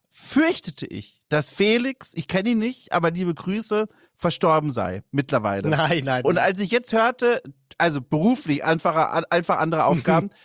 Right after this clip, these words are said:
Speaker 2: <laughs>
Speaker 1: war ich gerade wirklich erleichtert, weil ich dachte, „Oh Mann, ey, und ich fange hier mit einer Joghurt-Anekdote an und wir kommen auf so einen Punkt im Gespräch.“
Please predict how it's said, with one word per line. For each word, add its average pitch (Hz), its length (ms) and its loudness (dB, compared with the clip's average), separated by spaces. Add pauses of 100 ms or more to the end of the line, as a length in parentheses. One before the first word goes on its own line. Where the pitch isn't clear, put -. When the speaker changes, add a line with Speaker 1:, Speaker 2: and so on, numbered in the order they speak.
Speaker 2:
<laughs> - 240 -20
Speaker 1:
war 170 160 2
ich - 140 -10
gerade 175 440 -2
wirklich 196 260 0
erleichtert, 180 420 2
weil 170 120 2
ich - 60 2
dachte, 175 300 0
„Oh 151 80 2
Mann, 151 300 0
ey, 135 220 -4 (220)
und 147 100 -2
ich 151 120 -2
fange 180 220 0
hier 180 120 4
mit 165 200 -2
einer 151 100 2
Joghurt-Anekdote 147 1120 2
an 147 180 2
und 156 220 0
wir 156 80 2
kommen 180 280 0
auf 143 140 2
so 170 180 2
einen 196 160 0
Punkt 151 280 0
im 135 120 0
Gespräch.“ 135 500 -2